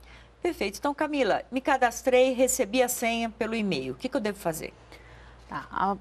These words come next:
Speaker 2: ao receber a senha, esse e-mail, ele vem com um link de acesso ao sistema, com o login da pessoa que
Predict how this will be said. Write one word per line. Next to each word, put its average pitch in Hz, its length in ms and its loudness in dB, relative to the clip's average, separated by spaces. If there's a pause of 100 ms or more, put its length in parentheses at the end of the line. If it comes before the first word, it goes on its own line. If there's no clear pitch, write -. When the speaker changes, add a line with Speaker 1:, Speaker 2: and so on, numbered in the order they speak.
Speaker 2:
ao 214 140 4
receber 240 420 2
a 208 60 2
senha, 208 440 0
esse 240 380 2
e-mail, 208 500 2
ele 202 160 2
vem 190 220 -2
com 214 240 -2
um 240 140 2
link 269 520 2
de 214 140 0
acesso 185 400 0
ao 175 60 0
sistema, 170 580 -4 (340)
com 262 360 2
o 240 160 4
login 202 420 2
da 196 80 0
pessoa 175 400 -4
que - 180 -12